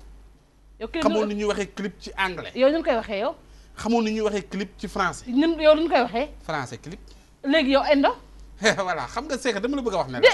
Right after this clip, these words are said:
Speaker 1: Inde bi rek laa lay laaj, dama lay laaj Inde bi.
Speaker 2: Euh, Souka, man, vraiment, yàlla dafa dogal, je maîtrise vingt-sept langues, sauf le français.
Speaker 1: Comme lan ak lan?
Speaker 2: Français rek laa maîtriser wul,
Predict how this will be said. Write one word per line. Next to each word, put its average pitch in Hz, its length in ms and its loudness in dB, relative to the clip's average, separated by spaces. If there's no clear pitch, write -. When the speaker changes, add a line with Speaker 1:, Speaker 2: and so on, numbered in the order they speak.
Speaker 1:
Inde 605 180 10
bi 349 80 6
rek 381 140 8
laa 440 140 10
lay 381 120 6
laaj, 269 160 8
dama 415 160 2
lay 523 140 8
laaj 311 140 2
Inde 320 160 4
bi. 294 160 2
Speaker 2:
Euh, 180 260 4
Souka, 226 300 -6
man, 208 160 -2
vraiment, 175 540 -4
yàlla 160 260 0
dafa 151 180 -8
dogal, 143 300 -2
je 135 120 -6
maîtrise 147 680 -4
vingt-sept 180 440 -6
langues, 131 340 -6
sauf 185 280 -8
le 170 120 -8
français. - 480 -16
Speaker 1:
Comme 240 180 -10
lan 196 120 -6
ak 196 80 -8
lan? 185 100 -8
Speaker 2:
Français 156 240 -6
rek 147 100 -8
laa 143 100 -4
maîtriser 123 420 -8
wul, 120 80 -10